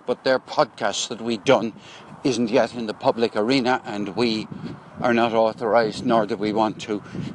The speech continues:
uh, break the news about it, uh,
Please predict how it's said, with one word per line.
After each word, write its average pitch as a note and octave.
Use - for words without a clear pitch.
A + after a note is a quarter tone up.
uh, A2
break C3+
the A#2
news A2+
about A#2+
it, A2
uh, -